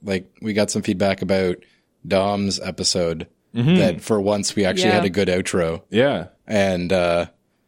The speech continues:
Speaker 2: Nailed it.
Speaker 1: well, he didn't actually say, "For once you did something right." We, we, I, I added that emphasis. He,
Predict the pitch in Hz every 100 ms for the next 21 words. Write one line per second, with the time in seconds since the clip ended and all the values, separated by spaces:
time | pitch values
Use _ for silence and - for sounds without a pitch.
0 | _ 147 147 135 120 - _ 120 98 95
1 | - 156 208 180 147 139 135 107 95 139
2 | 123 135 127 - 104 98 98 95 87 85
3 | 87 113 107 110 101 113 117 - 107 101
4 | 95 82 92 87 87 90 - 90 - -
5 | -